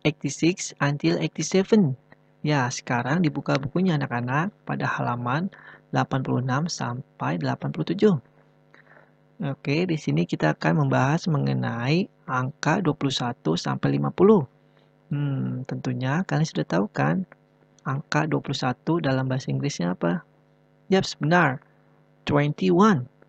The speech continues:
Hmm, dan tentu kalian tahu kan pengucapannya dari angka dua puluh satu sampai lima puluh. Nah, coba kita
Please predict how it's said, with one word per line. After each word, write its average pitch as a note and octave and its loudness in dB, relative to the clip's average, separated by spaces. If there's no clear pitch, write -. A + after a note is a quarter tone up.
Hmm, C3 -4
dan C#3 -2
tentu C3+ -2
kalian C#3+ -4
tahu F#3 -2
kan D3 -2
pengucapannya C3 -4
dari C3+ -4
angka C3 -4
dua C#3 -4
puluh C3+ -6
satu D#3 -2
sampai C3 -4
lima C#3 -4
puluh. G3 2
Nah, A#2+ -8
coba C3 -4
kita D3+ -4